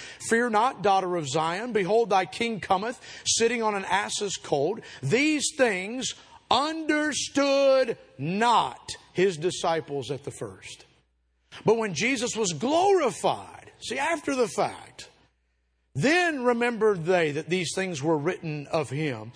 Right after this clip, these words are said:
and that they had done these things unto him." So the next time we find the disciples, we find Thomas. Remember, "I'll give my life." By chapter fourteen, "Ah, I don't know what's going on." By chapter twenty,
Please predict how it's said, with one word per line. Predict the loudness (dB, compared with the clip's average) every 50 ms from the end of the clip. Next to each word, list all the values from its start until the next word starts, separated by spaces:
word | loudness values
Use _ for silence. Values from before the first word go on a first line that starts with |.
| -16 -18 -10 -6
and | -4 -2 -2
that | 0 0 2
they | 0 0 0
had | -2 -2 0
done | 0 0 0 -2
these | -4 -6 -6 -8 -8
things | -6 -6 -6 -6 -8 -8 -10 -10 -12 -12 -16 -20 -20 -20 -8 -4
unto | -4 -4 -4 -4
him." | -6 -8 -8 -6
So | -4 -4 -4 -4 -6 -8 -10 -8
the | -4 -4
next | -2 -4 -2 -2
time | 0 0 0 0 0
we | -2 -4
find | -2 0 0 0 0 0 -2
the | -2
disciples, | -2 -2 0 0 0 0 0 -2 -2 -2
we | -2 -2
find | 0 2 2 2 0 -2
Thomas. | 0 0 0 0 0 -4 -6 -8 -10 -12 -12 -16 -20 -20 -20 _ _ _ _ _ _ _
Remember, | -2 -2 0 2 2 0 0 -2 -6 -14 -20 _ _ _ _ _ _ _ _ _ _ _ _
"I'll | 0 2 2
give | 2 2 2
my | 2 2 2
life." | 2 2 2 0 0 -2 -4 -8 -12 -16 -20 -20 _ 0
By | 0 0
chapter | 2 2 0 0 0 -2
fourteen, | -2 2 2 2 2 2 0 -2 -2 -2 -4 -6 -6
"Ah, | -4 -2 -2 -2 -2
I | -2
don't | -2 -2
know | -2 0
what's | 0 -2 -2 -2 -2
going | -2 -2 -2
on." | -4 -4 -4 -4 -2
By | -4 -2
chapter | -2 -2 -4 -4 -6
twenty, | -6 -6 -4 -4 -4 -4 -6